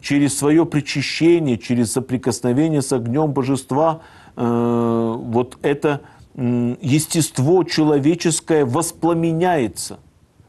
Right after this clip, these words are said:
Э, Господь обличает этим светом, что ты должен жить иначе, ты должен привести всё своё существо в соответствие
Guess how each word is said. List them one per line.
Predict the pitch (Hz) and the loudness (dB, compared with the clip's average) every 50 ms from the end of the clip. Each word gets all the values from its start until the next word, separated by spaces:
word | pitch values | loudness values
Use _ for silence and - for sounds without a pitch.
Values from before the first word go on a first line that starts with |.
| - - - - - - - - - _ - | -20 -20 -20 -20 -20 -20 -20 -20 -20 _ -8
Э, | 92 98 110 107 104 | -4 -2 -2 -2 -2
Господь | 95 127 120 - - - 143 160 160 160 160 | -2 -2 -2 -2 -4 -2 0 0 0 0 0
обличает | 151 135 143 156 147 - - 175 180 180 180 165 151 - - | -2 0 0 0 0 0 0 0 2 2 2 0 0 -2 0
этим | 196 175 160 160 170 156 147 | 2 2 2 0 -2 -6 -6
светом, | - - 143 123 135 165 175 170 - 165 151 | -4 -4 -2 2 2 2 2 0 -2 -2 -2
что | - - - 160 | -2 -4 -2 -4
ты | 147 - - 165 175 165 | -2 0 -2 -2 0 0
должен | 127 120 165 180 175 170 151 160 175 160 | 0 0 2 2 2 2 2 0 -2 -2
жить | 123 104 135 175 160 165 - | -2 -2 -2 -2 -2 -2 -2
иначе, | 175 170 175 175 156 123 - - - 98 | -4 -2 0 0 0 -2 -4 -6 -12 -10
ты | - - 110 | -8 -8 -6
должен | 104 104 127 156 165 156 156 165 147 | -2 0 2 2 2 2 0 -2 -2
привести | - 147 147 147 147 143 - - - - 170 185 175 156 - - - - - - _ | 0 0 0 2 0 -2 -4 -4 -4 -4 -2 -2 -4 -6 -8 -20 -20 -20 -20 -20 _
всё | - - - - 170 180 185 | -12 -8 -2 2 2 2 2
своё | - - - 165 165 165 156 | 2 0 2 4 4 4 4
существо | - 160 143 - - - 143 135 - - 156 175 175 | 2 0 -2 -2 -2 -6 -6 -6 -2 -2 0 0 0
в | 165 | -2
соответствие | - - 156 151 139 147 - 107 113 143 160 156 - - - 170 170 165 160 | -2 -2 0 0 -2 -2 -2 0 2 2 2 0 -2 -4 0 0 0 0 0